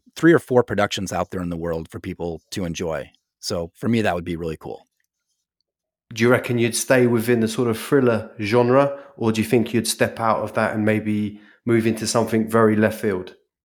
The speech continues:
Speaker 1: I don't think I would go into something in left field, but I would probably do something that has a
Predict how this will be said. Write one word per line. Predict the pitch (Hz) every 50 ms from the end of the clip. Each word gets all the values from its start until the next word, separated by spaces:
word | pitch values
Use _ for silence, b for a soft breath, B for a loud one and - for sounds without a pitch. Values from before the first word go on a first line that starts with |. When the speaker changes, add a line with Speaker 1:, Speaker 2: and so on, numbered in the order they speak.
| _ _ _ _ _ _ _ _ _ _ _ _ _ _
Speaker 1:
I | - 151 175
don't | 160 220 233 -
think | - 190
I | 180 170
would | 151 135 127 120
go | 123 147 143 135
into | 123 -
something | - 151 135 - 120
in | 117 120 113
left | 113 110 - -
field, | - 127 120 113 110 107 101 101 117 -
but | 143 127 107 107 104 _ _ _ _ _ _ -
I | 135 135 127 123 123 _ _ _ _ _ _
would | - 151 131 - _
probably | - - - 170 175 196 175 151
do | 127 135
something | 123 - - 131 120 131 120 117
that | 110
has | 95 104 113 113 104
a | 113 104